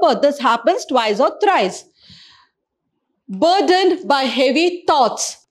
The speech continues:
Who is burdened here? The doctor is burdened. So he's keep thinking, he's going on with the thoughts in his mind.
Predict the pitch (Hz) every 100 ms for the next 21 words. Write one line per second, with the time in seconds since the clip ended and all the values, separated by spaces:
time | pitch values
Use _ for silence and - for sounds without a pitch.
0 | - 339 403 349 196 262 262 277 277 254
1 | 220 247 208 254 247 311 311 302 202 190
2 | 233 220 226 196 - - - - 311 320
3 | 339 - - 330 339 - - 381 453 -
4 | 311 294 302 320 302 277 208 285 349 339
5 | 359 330 311 285 285 277 294 311 277 269
6 | 269 247 240 339